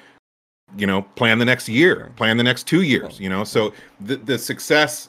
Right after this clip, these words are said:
Speaker 1: is going to result in more success and being
Speaker 2: Cool.
Speaker 1: able to do
Speaker 2: And if
Speaker 1: more. So
Speaker 2: Yeah, and
Speaker 1: it
Speaker 2: if
Speaker 1: just
Speaker 2: people
Speaker 1: makes
Speaker 2: see
Speaker 1: sense.
Speaker 2: value, uh, your, if your customers see value in
Speaker 1: Yeah.
Speaker 2: it, like, like,
Speaker 1: Absolutely.
Speaker 2: like,
Speaker 1: We're not
Speaker 2: like,
Speaker 1: gonna
Speaker 2: that, that's why I
Speaker 1: force
Speaker 2: brought up,
Speaker 1: anything.
Speaker 2: yeah, that's why I brought up, like, the executioner. Like, it's been brought up, like, "Hey, it's thir-,"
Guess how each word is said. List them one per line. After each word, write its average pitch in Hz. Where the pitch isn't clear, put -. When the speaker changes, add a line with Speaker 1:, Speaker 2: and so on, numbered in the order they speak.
Speaker 1:
is 107
going 107
to 98
result 92
in 87
more 87
success -
and 92
being 98
Speaker 2:
Cool. 92
Speaker 1:
able -
to -
do 92
Speaker 2:
And 175
if 170
Speaker 1:
more. 78
So 92
Speaker 2:
Yeah, 254
and 165
Speaker 1:
it -
Speaker 2:
if 170
Speaker 1:
just -
Speaker 2:
people 190
Speaker 1:
makes 180
Speaker 2:
see 202
Speaker 1:
sense. 170
Speaker 2:
value, 196
uh, -
your, 175
if 165
your 175
customers 196
see 160
value 135
in 107
Speaker 1:
Yeah. 139
Speaker 2:
it, -
like, 143
like, 131
Speaker 1:
Absolutely. 117
Speaker 2:
like, 131
Speaker 1:
We're 113
not 123
Speaker 2:
like, 156
Speaker 1:
gonna 160
Speaker 2:
that, 190
that's 196
why 180
I -
Speaker 1:
force 131
Speaker 2:
brought 151
up, 147
Speaker 1:
anything. 90
Speaker 2:
yeah, 117
that's 147
why 156
I -
brought 139
up, 123
like, 127
the -
executioner. 135
Like, 107
it's 107
been 120
brought 113
up, 113
like, 98
"Hey, 170
it's -
thir-," 160